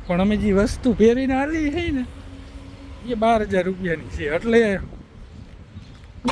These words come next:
ઉધરા આવી ગઈ છે. વિદેશવાળા જોડે તો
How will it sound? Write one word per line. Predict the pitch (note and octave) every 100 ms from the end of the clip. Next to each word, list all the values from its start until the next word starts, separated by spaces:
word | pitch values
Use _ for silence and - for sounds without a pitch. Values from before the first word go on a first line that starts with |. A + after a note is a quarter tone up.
| - - - - - - - - - - -
ઉધરા | E3+ B2+ D#3+ D3
આવી | C#3+ C#3+
ગઈ | C3
છે. | B2+ - - - - - - - - - - - - - - - - - - - - - - -
વિદેશવાળા | C#3+ F3 G#3 - G#3
જોડે | G3+ G#3
તો | A#3 A3+